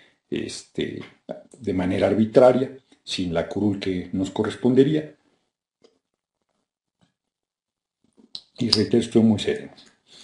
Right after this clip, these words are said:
Hoy en la mañana, desde ayer, desde hace, desde ayer, el Lozano y una bola de provocadores, me doy cuenta de que pretenden provocar con el tema, les arde mucho que yo sea un hombre libre.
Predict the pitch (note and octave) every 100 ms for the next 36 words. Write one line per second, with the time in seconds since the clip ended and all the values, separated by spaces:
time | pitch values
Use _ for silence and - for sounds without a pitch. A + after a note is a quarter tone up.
0 | - - - - _ - _ G3 G3+ F#3
1 | C#3 A#2+ A2+ A#2 B2 F#2 F2+ D#2+ F2+ F#2+
2 | F2+ D2+ D#2+ - - - - A2+ A2+ C#3
3 | F3 F3 - _ _ _ _ _ _ _
4 | - _ A2 G#2+ E2+ F#2 F#2+ F#2 D#2 D#2
5 | E2+ F2+ F#2 F#2 G2 F#2 - G2+ G2 F#2
6 | F#2+ - _ _ _ _ _ - A2 G#2+
7 | C3 C3 A#2 C3 A2+ E2+ - - _ _
8 | _ - F#2 F#2+ - G#2 G2+ - _ G2+
9 | F#2+ - A2 G#2 G#2 G#2 - _ _ _
10 | _ _ - F#2 F2 - G2+ G2+ - F2+
11 | E2 A2 G#2+ - - F#2+ - C#3 A#2+ A2
12 | B2+ C3 - - F2 F2+ G#2 G2 F#2+ F#2+
13 | F#2+ G#2+ G#2+